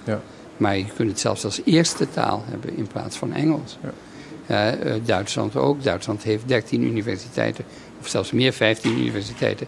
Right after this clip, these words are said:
Speaker 2: waar Chinees gegeven wordt. Eh, Nederland heeft één instituut voor sinologie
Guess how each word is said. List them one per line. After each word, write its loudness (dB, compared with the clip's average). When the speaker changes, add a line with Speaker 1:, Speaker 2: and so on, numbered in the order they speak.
Speaker 2:
waar 2
Chinees 4
gegeven 2
wordt. 2
Eh, -4
Nederland 4
heeft -2
één 4
instituut 0
voor -4
sinologie 2